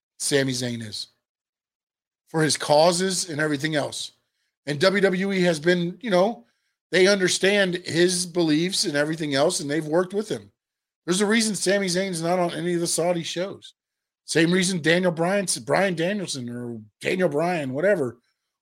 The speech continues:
wasn't on the Saudi shows. Those guys, you think they weren't offered lots of money to go over there?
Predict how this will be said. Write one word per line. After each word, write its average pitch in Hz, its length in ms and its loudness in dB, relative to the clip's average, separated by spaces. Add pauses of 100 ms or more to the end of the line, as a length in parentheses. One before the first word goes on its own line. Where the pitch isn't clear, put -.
wasn't 180 340 4
on 175 440 2 (560)
the 156 80 -6
Saudi 175 400 4
shows. 143 640 2
Those 151 200 -2
guys, 180 500 2
you 151 120 -16
think 214 240 -2
they 190 120 6
weren't 196 260 2
offered 180 440 2
lots 156 300 2
of 175 60 2
money 190 220 4
to 185 60 2
go 175 140 6
over 208 180 2
there? 254 280 0